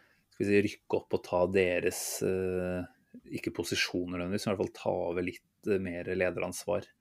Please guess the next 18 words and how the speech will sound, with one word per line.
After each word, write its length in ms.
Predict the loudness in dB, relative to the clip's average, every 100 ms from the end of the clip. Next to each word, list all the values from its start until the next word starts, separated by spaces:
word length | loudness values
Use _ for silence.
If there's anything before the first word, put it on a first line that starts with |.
| -20 -20 -20 -18 -4
i 60 | 0
klubben? 420 | 2 2 0 0 -6
Eh, 500 | -4 -2 -4 -4 -6
jeg 20 |
synes 220 | -4 -4 -2
jo 80 |
ikke 100 | -2
det 100 | 0
er 120 | 2 0
sånn 100 | -2 _ -12 -10
ekstremt 800 | -6 -4 -6 -4 -2 0 -2 0
mange 760 | 0 0 -4 -6 -4 -4 -6 -10 _ _ _ _
jeg 100 | -2
nødvendigvis 480 | 0 0 0 -4 -2
har 180 | 0 0
tiltro 560 | 0 -2 -2 -6 -6 -4
til 180 | 0 0
at 420 | 0 _ -20 -20